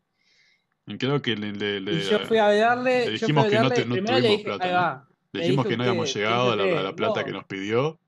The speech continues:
Speaker 1: cuando en realidad
Speaker 2: Claro.
Speaker 1: sí. Y le dijimos, "Ta, tenemos esta plata", y creo que
Speaker 2: Tenemos
Speaker 1: nos
Speaker 2: esta
Speaker 1: ganamos,
Speaker 2: plata.
Speaker 1: nos ganamos, tipo, creo que, ¿cuánto fue que nos ganamos? No tengo ni idea cuánto fue, pero algo le robamos de plata.
Speaker 2: No sé, pero nos llevamos como mil quinientos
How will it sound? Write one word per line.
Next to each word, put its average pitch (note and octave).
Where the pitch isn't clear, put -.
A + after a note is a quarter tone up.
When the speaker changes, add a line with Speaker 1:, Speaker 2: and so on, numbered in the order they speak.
Speaker 1:
cuando F2
en F2
realidad F2+
Speaker 2:
Claro. -
Speaker 1:
sí. A2+
Y -
le -
dijimos, G2
"Ta, A#2+
tenemos B2+
esta B2
plata", B2+
y G2+
creo C3+
que C#3+
Speaker 2:
Tenemos F#3+
Speaker 1:
nos F3+
Speaker 2:
esta E3
Speaker 1:
ganamos, E3
Speaker 2:
plata. C3+
Speaker 1:
nos G2+
ganamos, G#2
tipo, F2+
creo G2
que, F2+
¿cuánto D3
fue F3+
que G#3+
nos C#3
ganamos? F3+
No D3
tengo F3
ni B2+
idea A#2+
cuánto F#2+
fue, -
pero F2+
algo F3
le A2
robamos G2
de F2
plata. E2+
Speaker 2:
No G3+
sé, G#3
pero F3
nos E3
llevamos G#3+
como F3+
mil F3+
quinientos -